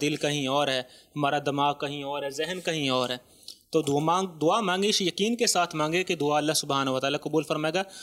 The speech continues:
دعوت المؤمن لا ترد، مومن کی دعا تو ویسے بھی رد نہیں کی جاتی، قبول ہی قبول ہے۔ یا تو اس کو دنیا میں عطا کر دیا جاتا ہے یا آخرت میں اس کے لیے ذخیرہ کر لی جاتی ہے۔ وہ بھی ہے نا روایت کہ جب بندہ دیکھے گا قیامت کے دن کہ جو دعائیں قبول نہیں ہوئی تھی وہ تمنا کرے گا کہ کاش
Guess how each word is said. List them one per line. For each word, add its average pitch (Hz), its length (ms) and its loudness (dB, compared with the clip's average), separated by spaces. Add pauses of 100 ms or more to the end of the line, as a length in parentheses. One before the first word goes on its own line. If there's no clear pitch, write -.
(140)
دعوت 196 340 2
المؤمن 202 540 0
لا 202 120 4
ترد، 160 360 0
مومن 180 560 -2
کی 220 120 0
دعا 202 200 4
تو 202 120 2
ویسے 202 240 2
بھی 220 120 0
رد 180 180 0
نہیں 165 120 -6
کی 147 140 -10
جاتی، 139 280 -6
قبول 233 420 2
ہی 226 60 4
قبول 156 380 2
ہے۔ 127 60 0 (420)
یا 170 120 4
تو 180 100 0
اس - 80 -2
کو 190 120 2
دنیا 180 340 2
میں 214 120 2
عطا 196 220 2
کر 185 160 -2
دیا 175 180 2
جاتا 175 260 2
ہے 170 40 4
یا 165 100 4
آخرت 165 260 -2
میں 170 80 -2
اس 156 140 0
کے 160 100 -2
لیے 160 120 2
ذخیرہ 143 400 0
کر 139 140 -2
لی 131 160 -2
جاتی 127 260 -2
ہے۔ 139 40 -2
وہ 156 100 2
بھی 208 160 0
ہے 220 60 -2
نا 254 140 0
روایت 196 280 2
کہ 175 100 -2
جب 165 160 2
بندہ 160 300 0 (520)
دیکھے 170 260 2
گا 208 60 4
قیامت 180 400 0
کے 185 100 2
دن 185 140 0
کہ 180 100 2
جو 170 200 4
دعائیں 175 300 2
قبول 180 320 4
نہیں 226 160 2
ہوئی 214 140 4
تھی 185 120 0
وہ 180 80 0
تمنا 175 400 0
کرے 180 240 0
گا 190 80 4
کہ 185 100 0
کاش 190 200 0